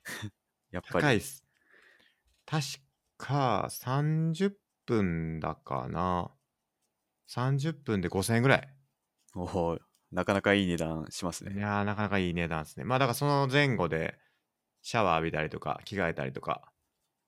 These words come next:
Speaker 2: するんですけど、まあ、だから一時間、トータル一時間ぐらいですかね。
Speaker 1: はい。
Speaker 2: ただめっちゃ良かったですね。
Speaker 1: いや、でもなんかめちゃくちゃおすすめしてるんで、一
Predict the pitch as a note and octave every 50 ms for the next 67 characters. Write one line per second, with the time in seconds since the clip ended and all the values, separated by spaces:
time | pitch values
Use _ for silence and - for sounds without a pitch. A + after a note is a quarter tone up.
0 | _ _ _ _ _ - - - F2+ E2+ E2 D#2+ D#2+ D#2 D#2 D2+ D2 C2+ C#2 -
1 | - - F2+ F#2+ F#2 E2+ F2 F2 F2 - - A2 A2+ B2 - A2+ G#2+ G2+ G#2 A#2
2 | A#2+ - F2+ F2 D#2+ - F#2 F#2+ F#2+ - G#2 G2+ F#2+ F2+ D#2+ D#2 - - E2+ D#2
3 | - - _ _ _ _ _ _ _ _ _ _ _ - F2 D#2+ - - _ _
4 | _ _ _ _ _ _ - B2 A#2 A2+ A2 G#2 G#2 G2+ - - A#2+ A#2+ B2 A#2+
5 | B2 F#2+ - - - - E2+ D#2+ D#2 - - D#2 D#2 D2+ D2+ D2 D2+ - - _
6 | _ _ _ _ _ _ _ _ _ _ _ _ _ - F2+ F2+ E2+ E2+ F2+ F#2
7 | F#2 - F2 F2+ F2+ - A#2+ - - - A#2 A2 A2 - - - A2+ A2 G#2+ -
8 | - - G#2 F#2+ F2 D#2+ D#2 D#2+ D#2 E2+ E2+